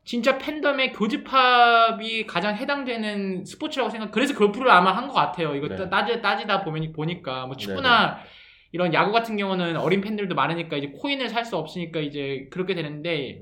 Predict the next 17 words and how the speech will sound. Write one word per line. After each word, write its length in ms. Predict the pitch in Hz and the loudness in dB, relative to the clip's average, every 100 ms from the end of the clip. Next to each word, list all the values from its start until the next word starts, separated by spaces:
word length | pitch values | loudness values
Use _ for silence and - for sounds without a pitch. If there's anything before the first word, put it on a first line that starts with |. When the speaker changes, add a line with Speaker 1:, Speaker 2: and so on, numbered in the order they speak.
| 95 | -14
Speaker 2:
네. 180 | 87 78 | -12 -2
Speaker 1:
이거 120 | 202 | 4
같은 200 | 262 269 | 4 4
경우는 240 | 254 240 220 | -2 -2 -2
이제 480 | 190 196 156 - - _ | 2 4 2 -2 -20 _
골프 200 | 247 262 | -4 -4
치는 160 | 302 285 | -4 -2
사람들이 720 | 277 269 247 226 202 156 - - _ - | -2 -2 0 2 2 0 -6 -20 _ -6
돈, 380 | 226 285 - - | 0 2 0 -2
돈, 420 | 247 294 294 - | -2 -2 -2 -6
돈이 240 | 269 285 | -2 -2
진짜 240 | - 240 285 | 0 2 4
많이 140 | 254 | 4
들어가잖아요. 440 | 214 180 165 147 | 2 2 0 -2
저도 220 | 139 180 180 | -4 0 2
이제 300 | 170 160 131 | 2 0 0
Speaker 2:
그렇죠. 340 | 98 80 | -4 -12